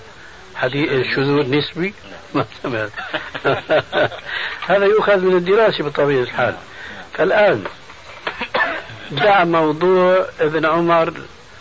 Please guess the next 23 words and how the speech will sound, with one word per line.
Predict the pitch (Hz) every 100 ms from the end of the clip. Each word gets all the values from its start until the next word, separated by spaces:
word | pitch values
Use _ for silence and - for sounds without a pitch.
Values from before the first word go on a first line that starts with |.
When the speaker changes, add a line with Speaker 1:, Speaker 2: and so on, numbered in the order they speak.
| - - - -
Speaker 1:
ورواية | 143 156 147 143 143 131 135 139 - - - 139 147 170 170 160 147 -
الثقات | 135 - 139 127 160 160 135 131 - -
في |
الحفظ | 127 - 156 143
كالجبال | 120 - 123 127 131 151 135
كما | - 143 139
صدقت. | 117 127 147 151 - 156 - - - - -
Speaker 2:
نعم. | 110 107 - - - - - - -
Speaker 1:
رووا | 160 170 180 143
حديث | 139 147 175 147
ابن | 160 170
عمر: | 185 196 190
"صلاة | - 170 175 170
الليل | 151 147 156 160 151
مثنى | 147 - 127
مثنى"، | 120 110 113 104 - - - - - -
وفعلًا | 147 147 196 208 175 160 165 165 202 - -
حديث | 131 135 165 143
ابن | 147 143
عمر | 151 156 156
هو | 135 147
هذا | 143 156 151 147
نصه. | 131 120 - 110 104